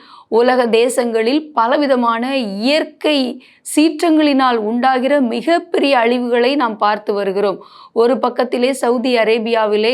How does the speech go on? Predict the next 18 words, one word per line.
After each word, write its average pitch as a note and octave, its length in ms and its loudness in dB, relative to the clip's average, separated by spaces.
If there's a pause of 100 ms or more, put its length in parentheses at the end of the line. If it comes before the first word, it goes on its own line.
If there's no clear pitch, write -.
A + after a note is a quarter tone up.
(240)
கனமழையினாலே A#3 1040 0 (600)
அங்கே B3+ 260 2 (340)
பாலைவனம் C#4+ 680 2
போல C4+ 320 2 (120)
இருந்த B3+ 240 0 (140)
பகுதிகள் A3+ 520 -2
எல்லாம் G#3 320 0 (200)
மழை A#3 240 2 (100)
வெள்ளத்தினாலே A3+ 680 -2 (100)
சூழ்ந்திருக்கிறது. G#3 840 -4 (480)
மக்கள் B3 320 2 (140)
பாதிக்கப்பட்டிருக்கிறார்கள். G#3+ 1300 -2 (500)
மட்டுமல்ல, D4+ 560 2 (460)
அமெரிக்காவிலே C4+ 680 2 (160)
ஏற்கனவே A#3+ 520 0 (180)
பனிப்புயலினாலே B3 1000 0 (100)
மிகப்பெரிய A#3+ 500 0 (120)
பாதிப்பு A3+ 520 0